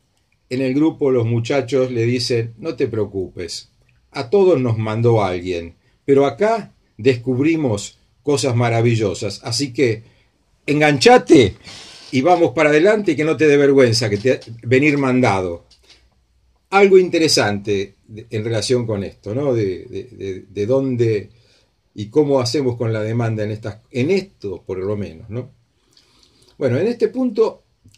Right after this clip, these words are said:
del dispositivo me interesa recalcar la idea de que coordinar grupos, en mi opinión, y creo que, bueno, tiene que ver con toda la filosofía con la que venimos trabajando todos en,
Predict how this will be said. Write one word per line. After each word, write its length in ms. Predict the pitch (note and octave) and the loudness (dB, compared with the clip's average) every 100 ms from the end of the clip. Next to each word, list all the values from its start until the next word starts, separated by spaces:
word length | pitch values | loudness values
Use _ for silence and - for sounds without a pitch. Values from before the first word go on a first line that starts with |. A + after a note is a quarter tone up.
| _ | _
del 280 | B2 C3 B2 | -2 0 0
dispositivo 640 | C3 A#2+ C#3 E3 A3+ A3 | -4 -4 -4 -6 -2 0
me 120 | D#3 C#3 | 0 -4
interesa 460 | A#2+ D#3+ F#3 E3+ | -4 -2 -2 -2
recalcar 440 | C#3 B2+ C3 B2 E3 | -4 -4 -4 -4 -4
la 100 | D3 | -2
idea 200 | E3 F3+ | 0 0
de 160 | C#3+ | 0
que 220 | A#2+ A#2+ | -4 -8
coordinar 520 | - C3 C3 D3 F#3+ F3 | -6 -4 -2 -4 -4 -2
grupos, 640 | D3+ A#2 - G#2 - - _ _ _ _ - | 0 -2 -2 -4 -4 -16 _ _ _ _ -10
en 200 | C#3+ D#3 | -8 -4
mi 100 | D3+ | -6
opinión, 680 | A#2+ C3 D#3 D#3 E3 G2+ - | -4 -4 -4 -4 -6 -12 -16
y 100 | G#2 | -10
creo 260 | A2+ A2+ | -6 -6
que, 80 | G2 | -4
bueno, 260 | G#2 G2+ - | -6 -8 -10
tiene 220 | A2 G#2 | -12 -10
que 80 | G2+ | -6
ver 180 | G#2+ G#2+ | -6 -8
con 160 | F#2 E2+ | -12 -10
toda 160 | A#2 | -6
la 100 | G#2 | -6
filosofía 760 | F#2+ F2+ E2+ F#2 - A#2 G2+ - _ _ _ _ | -8 -12 -12 -14 -10 -8 -8 -10 _ _ _ _
con 120 | G#2 | -8
la 100 | G2+ | -6
que 60 | G2 | -4
venimos 300 | A2+ A#2+ A2+ | -4 -4 -4
trabajando 440 | G#2+ G2+ A#2 G2+ | -6 -6 -6 -4
todos 400 | C3+ A#2+ A2 - | 0 0 -2 -6
en, 180 | F2+ | -12